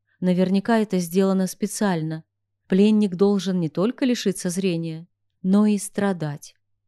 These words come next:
"Чего ты хочешь?" — хрипло спросил Эйрих, поведя головой. Чувствовать себя беспомощным было неприятно и унизительно. "Всего?" Рассмеявшись, княжич покинул камеру. Эйрих остался один,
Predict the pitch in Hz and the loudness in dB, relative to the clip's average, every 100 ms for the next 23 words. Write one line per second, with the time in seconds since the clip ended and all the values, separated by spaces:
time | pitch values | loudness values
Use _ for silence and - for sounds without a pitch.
0 | _ _ _ _ - 247 269 277 - 226 | _ _ _ _ 0 4 4 2 0 0
1 | 208 214 - _ _ _ _ - 214 214 | 0 -4 -8 _ _ _ _ 0 2 4
2 | 190 - 185 185 185 175 170 185 247 277 | 0 -2 -4 -2 -2 -2 0 2 0 -2
3 | _ _ _ _ - 196 190 170 175 185 | _ _ _ _ -2 2 2 2 0 0
4 | 190 170 165 160 - _ _ _ _ _ | -2 -2 -6 -6 -14 _ _ _ _ _
5 | - 247 220 - 190 185 196 196 180 202 | -2 0 0 0 0 0 0 0 0 -2
6 | - 233 247 214 - 175 170 175 175 175 | -2 0 2 0 -2 -4 -2 0 0 0
7 | 180 190 233 233 165 160 170 165 254 240 | 0 0 0 -2 -2 -2 -2 0 -2 -2
8 | 170 165 170 _ _ _ _ - - 180 | -4 -6 -12 _ _ _ _ -12 -4 -2
9 | 151 160 151 233 - _ _ _ _ _ | 0 -2 -2 -6 -12 _ _ _ _ _
10 | - 190 196 - 196 202 240 - 175 - | -2 0 2 2 4 4 0 -4 -12 -12
11 | _ _ _ - 208 208 240 254 - - | _ _ _ -2 2 4 4 0 -6 -4
12 | 180 190 180 185 185 160 160 156 165 _ | -2 0 -2 -2 -2 -4 -4 -8 -12 _
13 | _ _ - 180 226 254 220 180 - 170 | _ _ -2 4 4 4 0 -4 -2 -2
14 | 175 - 185 165 165 160 | -2 -2 -4 -2 -6 -8